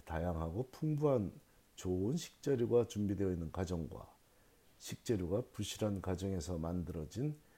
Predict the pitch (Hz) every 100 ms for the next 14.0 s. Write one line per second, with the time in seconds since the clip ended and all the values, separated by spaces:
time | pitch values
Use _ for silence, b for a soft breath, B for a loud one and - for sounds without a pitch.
0 | b b 113 131 131 - - 104 73 57
1 | 69 87 - - - 101 82 - - -
2 | - - 107 101 80 - 78 85 101 98
3 | - 110 101 107 92 95 92 90 - -
4 | - b b b b b b b 127 135
5 | 143 127 127 104 76 69 76 104 127 123
6 | 113 113 113 - - - - _ - -
7 | 82 73 92 120 - 135 - 123 - 117
8 | 107 113 - 107 98 - b b b b
9 | - 92 92 95 95 92 90 92 82 85
10 | 104 107 95 98 107 101 113 113 - 117
11 | 131 90 65 - - - 90 92 85 82
12 | 76 76 131 - - - 117 135 135 127
13 | 131 113 - 107 85 71 95 85 69 -